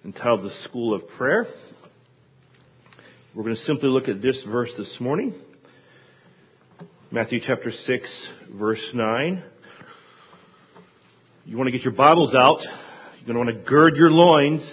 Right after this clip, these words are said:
We're gonna get after it this morning as we dissect this verse and talk about our fathers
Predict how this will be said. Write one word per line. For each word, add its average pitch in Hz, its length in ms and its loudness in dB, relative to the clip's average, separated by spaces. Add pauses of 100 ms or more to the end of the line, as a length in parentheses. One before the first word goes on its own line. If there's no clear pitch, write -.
(1200)
We're 123 140 2
gonna 113 400 0
get 143 160 4
after 156 380 4
it 107 100 0
this 95 220 -12
morning 107 520 -8 (1700)
as 104 120 -16
we 107 80 -8
dissect 113 540 0
this 113 140 -6 (120)
verse 107 480 -4 (1500)
and 98 140 -14
talk 104 240 -4
about 95 440 -2 (920)
our 82 140 -16 (120)
fathers 127 520 2